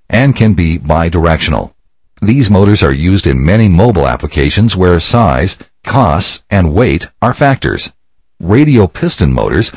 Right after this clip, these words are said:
are the most robust of all motors and are fixed displacement.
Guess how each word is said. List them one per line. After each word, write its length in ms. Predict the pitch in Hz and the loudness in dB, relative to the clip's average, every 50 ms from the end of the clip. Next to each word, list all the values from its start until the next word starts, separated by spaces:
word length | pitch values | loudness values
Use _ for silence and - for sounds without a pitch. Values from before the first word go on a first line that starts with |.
| - _ | -12 _
are 160 | - - 117 | -2 0 2
the 80 | 113 107 | 2 2
most 300 | 107 110 113 113 - - | 4 2 2 2 0 0
robust 520 | 113 117 120 107 123 143 120 80 - - | 0 0 2 2 2 0 0 0 -2 -2
of 120 | - 69 71 | -2 -2 0
all 160 | 76 73 69 | 0 0 0
motors 500 | 67 67 67 62 55 50 50 - - - _ _ _ | -2 -2 -2 -2 -2 -4 -4 -6 -8 -12 _ _ _
and 220 | - 90 98 - 117 | -2 0 0 2 2
are 160 | 90 87 85 | 2 0 0
fixed 380 | - - 120 123 120 - - | -2 -2 -2 -2 -2 -2 -2
displacement. 720 | - 127 - - - 139 135 131 - - 69 - - - | -2 -2 -2 -2 0 0 0 0 0 -4 -6 -6 -8 -12